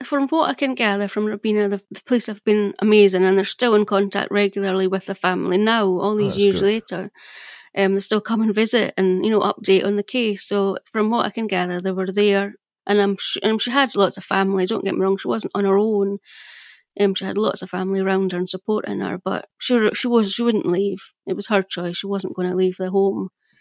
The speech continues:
Speaker 1: So
Speaker 2: Yeah.
Speaker 1: it was, must have been tough, you know, you, you're scared, but you've got all these memories and it's all you've got left.
Speaker 2: Yeah, y-, it'd be a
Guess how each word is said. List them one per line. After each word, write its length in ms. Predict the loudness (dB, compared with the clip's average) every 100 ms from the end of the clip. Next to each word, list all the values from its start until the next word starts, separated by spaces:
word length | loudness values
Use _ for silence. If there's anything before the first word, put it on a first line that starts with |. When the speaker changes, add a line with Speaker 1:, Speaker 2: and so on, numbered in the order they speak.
| _ _ _ _ -8
Speaker 1:
So 220 | -4 -2 -4 -8 -16 _
Speaker 2:
Yeah. 80 | -4
Speaker 1:
it 40 | -2
was, 180 | -2 -6
must 180 | -10 -10
have 80 | -8
been 160 | -6
tough, 360 | -4 -6 -6 -8
you 100 | -4
know, 180 | 0 2
you, 160 | 0 -2
you're 140 | -6
scared, 500 | -4 2 4 4 2 0
but 160 | -2 -4 -8
you've 140 | -8
got 120 | -4
all 100 | -4
these 160 | -4 -2
memories 600 | 0 2 2 0 0 0
and 120 | 0
it's 80 | -2
all 160 | -2 -2
you've 140 | 0
got 180 | 0 0
left. 680 | 2 0 -4 -10 _ _ -20 _ _ -20 -20 _ -6
Speaker 2:
Yeah, 460 | 0 4 4 2 0 -8
y-, 200 | -10 -8 -8
it'd 240 | -10 -2
be 80 | 2
a 140 | 0